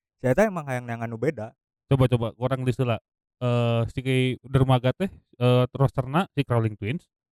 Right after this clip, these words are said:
Speaker 1: Mm-mm.
Speaker 2: Nix Powell.
Speaker 1: Nix Powell.
Speaker 2: Naon deui nya? Aya hiji deui da.
Speaker 1: Agastian, Agastian Jazz.
Speaker 2: Agastian Jazz, betul. Anjing
Speaker 1: Terus.
Speaker 2: eta eueuh nu balik sia.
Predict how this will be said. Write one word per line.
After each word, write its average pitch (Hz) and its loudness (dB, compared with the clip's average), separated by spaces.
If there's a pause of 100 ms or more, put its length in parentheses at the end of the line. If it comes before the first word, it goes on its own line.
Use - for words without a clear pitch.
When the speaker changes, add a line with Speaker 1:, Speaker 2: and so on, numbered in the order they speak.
(120)
Speaker 1:
Mm-mm. 113 -18 (100)
Speaker 2:
Nix 135 0
Powell. 123 4 (380)
Speaker 1:
Nix - -20
Powell. 117 -10 (220)
Speaker 2:
Naon 120 2
deui 160 -4
nya? 180 -10
Aya 156 2
hiji 180 4
deui 180 6
da. - 2
Speaker 1:
Agastian, 180 -16
Agastian 113 -8
Jazz. 117 -4
Speaker 2:
Agastian 143 0
Jazz, 160 4 (120)
betul. 185 0 (1000)
Anjing 180 4
Speaker 1:
Terus. 180 0
Speaker 2:
eta 233 2
eueuh 185 8
nu 143 6
balik 147 2
sia. 117 0